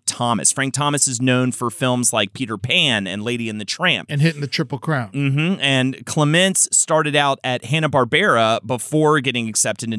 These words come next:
Speaker 1: Disney's talent development program, and also got an apprenticeship with Frank Thomas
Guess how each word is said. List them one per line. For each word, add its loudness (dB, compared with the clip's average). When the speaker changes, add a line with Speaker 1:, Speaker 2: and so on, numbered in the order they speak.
Speaker 1:
Disney's 2
talent -2
development 0
program, -8
and 2
also 2
got 2
an 0
apprenticeship -2
with -4
Frank -6
Thomas 2